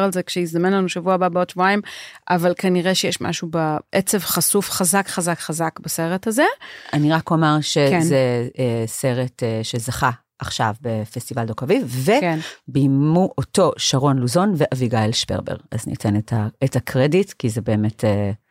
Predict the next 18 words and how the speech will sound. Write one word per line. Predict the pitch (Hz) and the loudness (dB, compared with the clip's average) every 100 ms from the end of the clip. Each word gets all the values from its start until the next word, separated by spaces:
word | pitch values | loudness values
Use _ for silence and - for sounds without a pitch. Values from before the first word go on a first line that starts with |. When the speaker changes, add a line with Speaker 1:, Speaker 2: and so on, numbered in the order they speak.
| _ _ _ - | _ _ _ -4
Speaker 1:
אה, | 175 170 170 | 0 0 0
מאוד | 170 180 - _ 226 226 | 0 0 -2 _ 2 4
מחכה | 175 160 - - 156 | 2 -2 -6 -6 -4
לראות | 160 170 180 | -2 -2 -2
אותו. | 208 - 254 359 _ _ - | -4 2 2 2 _ _ -2
אה, | 175 170 | 0 2
אגב, | 214 233 254 | 2 2 2
עצב | 214 208 233 | 2 0 -2
חשוף, | - - - 208 208 - - | -6 -8 -4 -2 -2 -4 -4
ואגב, | 175 - 185 196 185 160 170 | 0 2 2 2 0 0 0
אה, | 160 160 160 160 156 156 | 2 2 2 0 -2 -4
דברים | 156 156 165 175 180 | -6 -6 -2 0 0
שנחשפים, | 185 170 - 160 - 175 170 170 156 | 0 0 -2 -4 0 0 2 0 -2
והאני | 156 156 151 - 165 160 165 | -2 -2 -4 -4 0 4 4
הפנימי | 170 - - 156 | 2 0 0 0
שלך. | - 151 151 - - - - - - - - - | -2 -4 -4 -8 -18 -20 -20 -20 -20 -20 -20 -4
אז | - 196 196 196 | 2 4 4 2
נפרדנו | 196 190 220 226 226 226 226 220 220 | -2 2 2 4 4 4 4 2 0